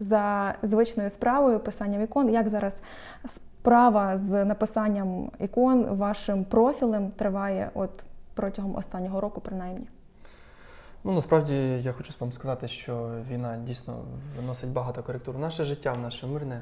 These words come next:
Speaker 2: тихе життя, нормальне. І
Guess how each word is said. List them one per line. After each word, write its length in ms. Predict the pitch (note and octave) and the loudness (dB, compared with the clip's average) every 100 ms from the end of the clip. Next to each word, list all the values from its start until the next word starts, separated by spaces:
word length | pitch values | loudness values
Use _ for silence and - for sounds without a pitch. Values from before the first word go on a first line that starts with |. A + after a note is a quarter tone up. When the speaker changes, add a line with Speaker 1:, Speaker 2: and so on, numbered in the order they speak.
| - | -8
Speaker 2:
тихе 240 | - - C3 | -8 -6 -8
життя, 340 | B2 - A2+ - - - | -8 -8 -10 -12 -18 -8
нормальне. 500 | A#2 A#2+ C#3+ B2+ A2+ - - _ - - - - - - - - | -4 -2 -2 -4 -6 -12 -20 _ -20 -20 -20 -20 -20 -20 -16 -4
І 120 | C3 | -2